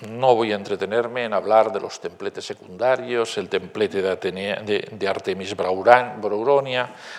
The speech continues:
la calcoteca, toda una serie de cosas que quedan a la derecha.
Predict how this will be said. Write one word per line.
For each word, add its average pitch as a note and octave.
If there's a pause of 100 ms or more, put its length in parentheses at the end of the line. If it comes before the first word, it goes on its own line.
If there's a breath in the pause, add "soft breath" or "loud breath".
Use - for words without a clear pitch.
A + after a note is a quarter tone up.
la A2
calcoteca, A#2
toda C#3
una D3+
serie E3+
de D#3
cosas F3 (320 loud breath)
que C#3
quedan C3+
a A#2
la A2+
derecha. F#2